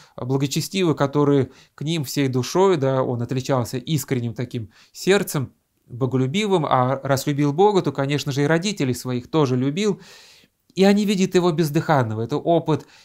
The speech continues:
первой такой вот смерти, ещё неизвестно для человечества. Они его теребят, он не отвечает.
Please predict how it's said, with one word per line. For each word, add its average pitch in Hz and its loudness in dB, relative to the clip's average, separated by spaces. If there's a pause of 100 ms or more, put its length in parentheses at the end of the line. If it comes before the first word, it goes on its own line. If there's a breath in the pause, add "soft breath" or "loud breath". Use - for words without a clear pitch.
(140 soft breath)
первой 160 4
такой 151 0
вот 131 0
смерти, 160 0 (300 soft breath)
ещё 131 -4
неизвестно 175 2
для 123 0
человечества. 131 -2 (540 soft breath)
Они 180 0
его 202 2
теребят, 196 4
он 180 2
не 175 0
отвечает. 151 0